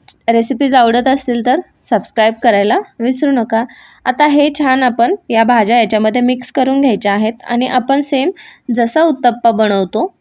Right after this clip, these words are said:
त्याच पद्धतीने हा उत्तप्पाही आपण दोन्ही बाजूने व्यवस्थित भाजून घ्यायचा आहे. हे तुम्ही पाहू शकता, अशा पद्धतीचे मी छोटे छोटे उत्तप्पे बनवून घेतलेले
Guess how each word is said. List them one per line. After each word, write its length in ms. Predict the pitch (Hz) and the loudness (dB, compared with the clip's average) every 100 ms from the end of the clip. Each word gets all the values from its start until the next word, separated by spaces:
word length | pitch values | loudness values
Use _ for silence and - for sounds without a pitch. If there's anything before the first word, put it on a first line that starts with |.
| _ - | _ 0
त्याच 240 | 277 302 | 0 0
पद्धतीने 500 | - 196 196 196 220 | -4 -4 -4 -2 -2
हा 180 | 269 254 | -2 0
उत्तप्पाही 600 | 226 202 - 175 202 196 | -2 -2 -6 -6 -4 -2
आपण 320 | 196 185 247 427 - - - | -2 -2 -2 -4 -6 -20 -4
दोन्ही 280 | 220 208 247 | 0 2 2
बाजूने 420 | 240 196 190 220 | 2 2 0 0
व्यवस्थित 640 | 262 214 190 190 - 349 - | 0 0 0 -2 -4 -6 -6
भाजून 420 | 202 226 170 208 240 | -2 -2 0 0 0
घ्यायचा 380 | 214 160 - 302 - _ - | 0 -2 -4 -4 -6 _ -4
आहे. 360 | 320 302 269 285 _ _ _ _ _ _ _ _ _ _ _ _ _ _ _ _ _ _ _ _ _ _ _ _ _ _ _ _ _ _ _ _ _ _ _ _ _ _ _ _ _ _ _ _ _ | -2 0 -2 -4 _ _ _ _ _ _ _ _ _ _ _ _ _ _ _ _ _ _ _ _ _ _ _ _ _ _ _ _ _ _ _ _ _ _ _ _ _ _ _ _ _ _ _ _ _
हे 80 | 247 | -4
तुम्ही 260 | 226 269 262 | 0 0 2
पाहू 260 | 269 254 | 2 2
शकता, 360 | 269 233 247 262 | 2 -2 0 0
अशा 220 | 226 240 | 0 0
पद्धतीचे 520 | 240 247 254 254 262 | 0 0 0 0 0
मी 120 | 262 302 | -2 0
छोटे 360 | 339 240 254 | 0 2 2
छोटे 220 | 262 247 | 0 2
उत्तप्पे 420 | 269 262 226 - 220 | 0 0 -2 -2 0
बनवून 360 | 247 208 208 | 0 2 0
घेतलेले 420 | 233 208 196 214 | 0 -2 -2 -2